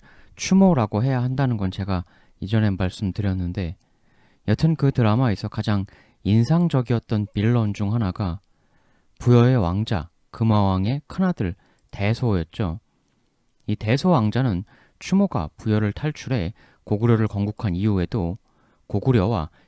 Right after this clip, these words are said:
치열한 숙적 관계를 형성하게 되는데요. 오늘은 실제 사서에 나오는 이 대소 왕자 이야기를 좀 해보도록 하겠습니다.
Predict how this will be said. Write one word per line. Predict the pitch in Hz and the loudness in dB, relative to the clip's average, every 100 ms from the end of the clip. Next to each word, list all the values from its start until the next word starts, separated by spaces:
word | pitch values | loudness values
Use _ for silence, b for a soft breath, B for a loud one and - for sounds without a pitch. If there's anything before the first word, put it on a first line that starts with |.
| b | b
치열한 | - 190 180 160 92 | -4 0 2 2 -2
숙적 | 101 - _ - 196 | -4 -8 _ -2 -2
관계를 | - 127 104 98 156 b b b | 0 -2 0 -2 -2 b b b
형성하게 | - 170 170 170 131 151 | -2 0 2 2 0 0
되는데요. | 117 95 87 113 78 - _ _ _ _ _ - | 0 0 0 -2 -4 -8 _ _ _ _ _ -4
오늘은 | 104 117 113 | 0 2 2
실제 | 110 208 - 202 | 0 -2 0 0
사서에 | 190 190 190 165 | 0 -2 0 0
나오는 | 90 107 95 87 b b b b | 0 0 -2 -4 b b b b
이 | - 95 | -4 -4
대소 | - 95 107 151 | -4 -2 0 2
왕자 | 131 92 92 107 | 2 2 -2 -2
이야기를 | 90 101 104 95 90 | -2 -2 -2 -2 -6
좀 | - 123 90 - b b - | -2 -2 -4 -8 b b -8
해보도록 | 143 139 117 101 | -2 -2 0 -4
하겠습니다. | 110 143 - 123 82 87 | -4 -6 -2 -2 -2 -8